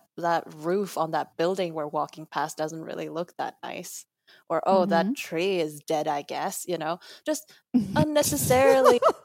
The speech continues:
Speaker 1: <laughs> just unnecessary negative comments about things you're seeing and no positive comments. So what happened then was that I genuinely just went, like, "You, you realize I'm not dating you to hear your negative commentary on,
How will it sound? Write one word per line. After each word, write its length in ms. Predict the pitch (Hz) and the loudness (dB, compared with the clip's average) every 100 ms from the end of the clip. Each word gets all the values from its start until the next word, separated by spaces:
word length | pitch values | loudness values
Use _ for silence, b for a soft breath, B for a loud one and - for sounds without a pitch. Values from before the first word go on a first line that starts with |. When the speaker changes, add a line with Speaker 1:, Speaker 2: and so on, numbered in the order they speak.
| - - | -2 4
Speaker 1:
<laughs> 640 | 320 - - - - - | 2 2 -4 -4 -2 0
just 340 | - 415 415 - | 6 6 6 6
unnecessary 920 | 339 370 339 359 359 349 339 277 254 | 8 8 6 4 0 -2 0 2 0
negative 400 | 247 214 220 214 | -4 -4 -2 -2
comments 420 | - 202 190 202 | 6 6 6 2
about 280 | - 180 185 - | 2 4 4 4
things 180 | 190 - - | 0 0 0
you're 100 | 190 - | -2 0
seeing 220 | 196 240 B B | 0 0 B B
and 200 | 226 214 | 2 4
no 200 | 190 180 | 6 6
positive 480 | 185 175 175 170 120 | 8 6 6 2 -6
comments. 480 | - - - - - _ b b b b b b b | -8 -10 -12 -16 -18 _ b b b b b b b
So 480 | - 202 180 170 175 _ _ | 2 4 4 0 -6 _ _
what 180 | - 190 | -2 2
happened 340 | 180 208 262 | 2 0 -2
then 160 | 180 165 | -2 -2
was 160 | 160 | -4
that 160 | 160 156 | -4 -4
I 100 | - | -4
genuinely 560 | 180 165 170 165 160 160 | -6 -6 -6 -8 -10 -12
just 220 | 165 - | -14 -8
went, 220 | 160 160 | -8 -6
like, 280 | - - - | -8 -10 -14
"You, 180 | 175 160 | -12 -12
you 160 | - 175 | -10 -12
realize 380 | 160 160 151 160 | -10 -8 -8 -10
I'm 140 | 160 | -12
not 200 | 156 - | -12 -10
dating 340 | 143 143 147 151 | -10 -10 -10 -12
you 300 | 143 - - _ _ _ - | -12 -12 -14 _ _ _ -16
to 80 | 165 | -14
hear 240 | - 156 | -12 -12
your 200 | 151 151 | -12 -12
negative 420 | 151 147 156 151 | -10 -12 -12 -12
commentary 480 | - 147 - 175 160 | -10 -10 -12 -14 -10
on, 320 | 156 156 175 | -10 -12 -16